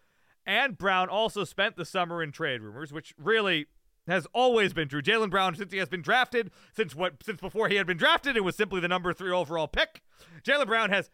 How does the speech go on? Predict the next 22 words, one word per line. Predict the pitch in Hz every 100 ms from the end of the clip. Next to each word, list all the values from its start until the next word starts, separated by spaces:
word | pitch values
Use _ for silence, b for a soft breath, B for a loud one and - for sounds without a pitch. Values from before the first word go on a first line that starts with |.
| _ -
constantly | 370 349 - 233 214
been | 180 190
in | 180
trade | 156 135 113
rumors. | 101 76 - _ B -
Jaylen | 277 262
Brown | 220 220
has | 233
not | 311 330 247
been | 247
in | 175
trade | 220 214 185
rumors | 190 175 156 - 160
less | 208 254
time | - 196 185 170 156
than | 175
he | 170
has | 170 143
been | 160
in | 147
trade | 127 120 101
rumors. | 98 71 -